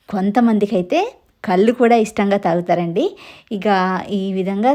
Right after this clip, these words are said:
తాటి చెట్టు అయితే ఎండాకాలం చాలా మందిని అయితే బతికిస్తుందండి. ఇలా మేమైతే ముంజలు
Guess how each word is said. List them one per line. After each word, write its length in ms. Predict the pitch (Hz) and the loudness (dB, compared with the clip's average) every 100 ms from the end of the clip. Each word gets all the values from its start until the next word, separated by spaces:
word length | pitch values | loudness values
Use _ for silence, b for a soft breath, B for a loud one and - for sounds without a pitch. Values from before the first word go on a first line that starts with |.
| 285 | 0
తాటి 300 | 196 180 202 247 | 0 0 -2 -6
చెట్టు 240 | 233 214 214 | -6 -4 -2
అయితే 220 | 185 180 330 302 | -2 0 0 0
ఎండాకాలం 520 | 180 190 214 190 196 208 - | -2 -2 -2 -2 -4 -4 -8
చాలా 260 | 202 185 214 | -4 -2 0
మందిని 220 | 202 190 180 | -2 -2 -4
అయితే 140 | 175 208 | -2 0
బతికిస్తుందండి. 720 | 180 - 175 170 165 160 175 B B B B - | 0 -4 -8 -6 -6 -6 -8 B B B B -6
ఇలా 160 | 196 190 185 | -4 -2 -4
మేమైతే 400 | 180 180 170 247 262 214 | -4 -4 -4 0 2 2
ముంజలు 400 | 185 196 196 | 0 -2 -2